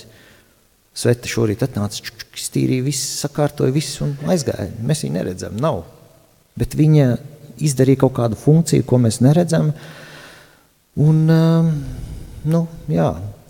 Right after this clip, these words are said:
ka nav svarīga tā salīdzināšanās, bet svarīga ir, ka es esmu tur, kur Dievs man ir aicinājis. Un melnā skaudība jau vispār, ja kādam sanāk, tad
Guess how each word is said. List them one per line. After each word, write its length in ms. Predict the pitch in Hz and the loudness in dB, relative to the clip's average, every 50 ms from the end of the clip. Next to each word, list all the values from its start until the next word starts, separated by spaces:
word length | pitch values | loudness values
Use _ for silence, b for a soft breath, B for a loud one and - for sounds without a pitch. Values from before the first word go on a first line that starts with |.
| - - | 0 2
ka 80 | - - | 4 6
nav 140 | 180 196 190 | 6 4 4
svarīga 380 | - - 190 170 135 127 - 120 | 4 4 4 4 4 2 0 0
tā 40 | 117 - | -2 0
salīdzināšanās, 960 | - 196 185 165 120 95 90 95 87 87 85 - - - - 90 90 92 92 | 0 0 2 2 2 0 0 -4 -4 -6 -8 -10 -10 -8 -6 -6 -6 -8 -8
bet 160 | - - - | -10 -10 -6
svarīga 480 | - 151 156 151 147 135 131 127 127 - - - | -2 -2 0 0 0 0 0 0 -2 -2 -2 -4
ir, 100 | 131 123 - | -4 -4 -4
ka 100 | - 104 | -4 -4
es 100 | 113 - - | -4 -4 -4
esmu 160 | 101 - - 143 | -6 -2 0 -2
tur, 100 | 139 - | 0 0
kur 120 | - 95 | 0 2
Dievs 180 | 104 120 120 - - | 2 2 2 4 2
man 100 | 117 117 117 | 4 4 4
ir 80 | 131 139 | 4 2
aicinājis. 540 | 120 - - - 92 90 92 95 92 - - - - - - - | 2 0 -2 -6 -6 -6 -6 -6 -8 -8 -10 -14 -18 -18 -8 -2
Un 120 | - 107 107 110 | 0 2 4 4
melnā 280 | 123 139 147 147 147 147 | 4 4 4 2 2 0
skaudība 460 | - - 156 156 151 151 156 147 156 | 2 2 2 4 4 4 4 6 6
jau 80 | 170 180 | 6 6
vispār, 480 | 214 - - - - - - - - - | 4 2 2 -2 -4 -4 -4 -6 -10 -12
ja 120 | - - | -14 -6
kādam 340 | - 101 98 92 95 95 95 | -4 -4 -4 -4 -4 -6 -4
sanāk, 440 | - - 131 135 67 135 131 - - - | -2 -2 -2 0 0 0 0 0 -2 -4
tad 180 | - 120 123 | -6 -6 -8